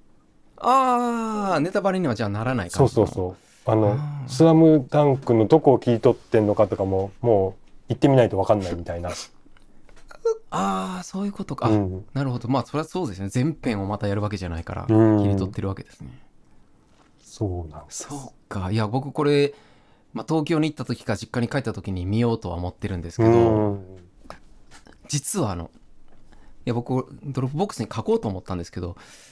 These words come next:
Speaker 1: 僕ね、スラムダンクアニメも見てないし、漫画も読んでないんですよ。
Speaker 2: お。
Speaker 1: 実は。
Speaker 2: 出た。
Speaker 1: 貴重な、結構あの、
Speaker 2: <laughs>
Speaker 1: 世代的には絶対に見てるはずなんですけど、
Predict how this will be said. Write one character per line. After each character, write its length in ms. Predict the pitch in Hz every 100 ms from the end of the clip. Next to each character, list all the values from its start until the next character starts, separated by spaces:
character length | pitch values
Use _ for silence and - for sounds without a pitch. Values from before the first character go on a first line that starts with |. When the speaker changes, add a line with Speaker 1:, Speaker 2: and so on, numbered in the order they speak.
| - - - - -
Speaker 1:
僕 200 | 120 139
ね、 160 | 107 - _ _ _
ス 240 | - - 240
ラ 100 | 233
ム 120 | 220
ダ 120 | 220
ン 80 | 165
ク 100 | 110
ア 80 | 147
ニ 120 | 226
メ 100 | 160
も 140 | 104
見 100 | 113
て 100 | 127
な 100 | 101
い 40 | 90
し、 80 |
漫 220 | 101 104 147
画 80 |
も 60 | 123
読 120 | 95
ん 60 | 98
で 80 | 107
な 100 | 85
い 40 |
ん 20 |
で 60 | -
す 80 | -
よ。 100 | - - -
Speaker 2:
お。 60 | 110
Speaker 1:
実 240 | 135 139
は。 120 | 101 - - - 494 - - -
Speaker 2:
出 180 | - -
た。 0 |
Speaker 1:
貴 80 | 247
重 200 | 240 254
な、 260 | 131 101 - - -
結 180 | 247
構 120 | - 123
あ 20 |
の、 80 | 117 104 101 -
Speaker 2:
<laughs> 320 | 95 - -
Speaker 1:
世 180 | - 208
代 180 | 220 214
的 180 | 208 202
に 80 | 139
は 100 | 101
絶 200 | 131 -
対 160 | 147
に 100 | 135
見 140 | 123 131
て 80 | 123
る 80 |
は 120 | 110 107
ず 80 |
な 100 | 101
ん 60 | 82
で 60 | -
す 80 |
け 80 | -
ど、 200 | 85 -